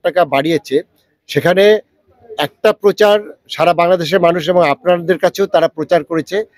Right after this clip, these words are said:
একটা চক্র। সেই প্রচারটা কি? ধানের দাম বেড়ে গেছে। ধানের দাম যেটা বেড়েছে,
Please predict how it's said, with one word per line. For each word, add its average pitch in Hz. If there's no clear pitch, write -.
একটা 151
চক্র। 190
সেই 151
প্রচারটা 180
কি? 220
ধানের 190
দাম 180
বেড়ে 135
গেছে। 107
ধানের 185
দাম 220
যেটা 202
বেড়েছে, 180